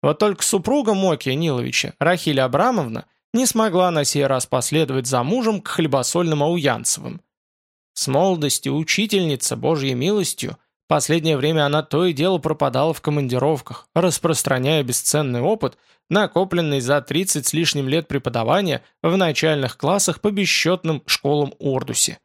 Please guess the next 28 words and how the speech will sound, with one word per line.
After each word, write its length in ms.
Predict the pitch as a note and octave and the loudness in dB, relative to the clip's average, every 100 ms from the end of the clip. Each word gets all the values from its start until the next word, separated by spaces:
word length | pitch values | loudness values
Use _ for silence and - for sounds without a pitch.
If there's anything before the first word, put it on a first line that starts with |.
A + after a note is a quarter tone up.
| _ _ _ _ _ _ _ _ | _ _ _ _ _ _ _ _
Во 160 | D3+ G#3 | 0 0
вторницу 560 | - G#3 G#3 F#3+ - C3+ | 2 2 2 0 0 0
она 240 | C3 E3+ | 2 0
отбыла 360 | C3 C#3+ D3 A#2+ | 0 0 0 0
в 60 | |
Надым 400 | A#2+ C3 G3+ A#3+ - _ | 0 0 0 -2 -6 _
по 100 | F#3 | -2
приглашению 720 | E3+ E3 C#3+ C#3+ - E3 E3+ C3+ | 2 2 2 2 2 0 0 0
тамошней 480 | C#3+ D3 C3+ C#3 | 0 0 -2 -4
городской 460 | C3+ C3+ C3 - C#3 | -2 0 0 0 -4
палаты 480 | - A#2+ F#3 A#3+ F3 | 0 0 2 0 0
народного 560 | C3 C3 F3+ E3+ F3 | 0 0 0 2 2
образования, 720 | F#3 F#3 G3 G#3+ C3 A#2 - - _ _ | 2 0 2 2 0 -4 -14 -18 _ _
а 140 | D3+ C#3+ | 0 2
нынче, 480 | D#3 C#4+ B3 C3 A#2+ | 2 0 0 -2 -2
часов, 440 | - D3 F#3 D3 | 0 2 2 2
как 200 | C#3 - | -2 -2
прикидывал 540 | F3 G3 E3+ C#3 D3 | -4 0 -2 0 0
великий 400 | C3+ F3 D#3 - | 0 0 0 0
муж, 320 | F3 E3 C#3 - | 0 0 -2 -2
этак 340 | D3+ - - | -2 -2 -2
пять 220 | A3 B3 | -2 0
назад, 440 | D3+ B2 A2 F#2+ - _ _ - | 0 0 -2 -8 -12 _ _ -4
вылетела 600 | D3 C4+ B3 G3 E3+ C3 | 0 2 2 0 0 2
рейсовым 500 | D#3+ F3 D#3 C3 B2+ | 2 0 0 -2 -2
воздухолётом 720 | C3 B2+ - B2+ F#3+ B3 A3 | -2 -2 0 0 0 0 0
в 60 | C#3 | 0
Жмеринку, 640 | D#3 D#3+ D3 C#3+ - C3+ | 0 2 0 0 -2 -4